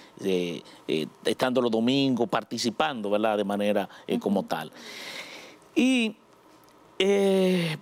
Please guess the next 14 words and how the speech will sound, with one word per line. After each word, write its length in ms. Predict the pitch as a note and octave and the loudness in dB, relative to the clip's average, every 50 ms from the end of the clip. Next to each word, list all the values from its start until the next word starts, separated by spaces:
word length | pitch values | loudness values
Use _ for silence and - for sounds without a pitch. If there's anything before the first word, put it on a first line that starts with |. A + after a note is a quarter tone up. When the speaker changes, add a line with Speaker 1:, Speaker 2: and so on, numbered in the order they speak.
| - | -6
Speaker 1:
viviendo 640 | D3 C#3+ F#3 G3 F#3 F#3 G#3+ A#3+ C#4+ D#4+ D#4 D4 C#4 | -2 0 2 2 2 4 2 2 2 0 2 2 2
ese 180 | B3+ - A#3+ F#3 | 2 2 0 -2
tipo 340 | D3+ G#3 A3 G#3+ - G#3 | 0 0 0 0 2 2
de 100 | F#3 F3 D#3+ | 2 2 2
ambivalencia, 920 | D3 C#3+ C#3+ D#3+ F#3+ E3+ C3+ C3 B2 A#2+ A2 G2 - - G2 G2+ A#2+ - - - - - - | 0 2 2 2 4 4 2 2 2 0 0 -4 -4 -4 -4 -4 -4 -8 -18 -20 -18 -6 0
y 140 | A2+ A2 | 2 4
digo 200 | G#2 A#2 C3+ D3+ | 4 6 4 4
ambivalencia 640 | D3+ D3 C#3 D3 D3+ D3+ C#3+ C#3 C3+ B2+ A#2+ - C#3+ B2 | 4 2 2 2 2 4 2 2 2 0 2 0 0 0
porque 500 | G2+ A#2 A#2 G#2+ F#2 - A2 G#2 G#2 - | 2 0 0 0 2 2 2 2 2 2
mi 120 | A2 A2+ | 0 0
esposa 340 | A2+ - - A#2+ B2 - C#3+ | 0 2 2 0 2 2 0
sufrió 340 | B2+ - C#3 - - C3+ B2 | 0 0 -4 0 0 0 0
mucho 320 | B2 B2+ D3+ D3 - A#2 | 2 0 -2 0 -2 -2
conmigo 400 | - G2+ F2+ F2+ E2+ D#2+ D2 D#2 | -2 -2 -4 -4 -4 -8 -10 -12